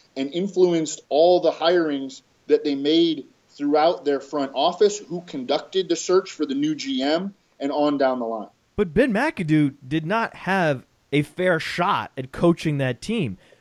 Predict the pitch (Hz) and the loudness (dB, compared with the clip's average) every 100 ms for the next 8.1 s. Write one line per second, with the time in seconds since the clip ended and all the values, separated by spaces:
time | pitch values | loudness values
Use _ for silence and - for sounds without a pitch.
0 | _ 135 156 147 151 240 285 - 240 247 | _ 0 2 2 2 2 2 -2 0 0
1 | 175 139 170 - 196 170 127 - 196 240 | 0 -2 -6 -2 2 2 0 -4 -2 -2
2 | 175 202 196 143 - 110 - 131 135 247 | 2 2 2 0 -4 -10 -8 -4 0 0
3 | 254 175 190 185 156 120 151 113 107 143 | 0 -2 0 0 0 2 0 2 0 -2
4 | 185 156 131 180 202 - 160 170 - 147 | -2 0 2 2 0 -2 -2 0 0 0
5 | 143 143 135 143 131 110 - 98 139 147 | 0 0 2 4 4 0 -4 0 2 4
6 | 139 131 101 135 143 - 135 143 151 - | 2 -2 0 0 0 -2 -2 2 2 2
7 | - 127 131 135 127 104 110 113 - 214 | 0 0 2 2 2 0 0 0 2 2
8 | 240 | 2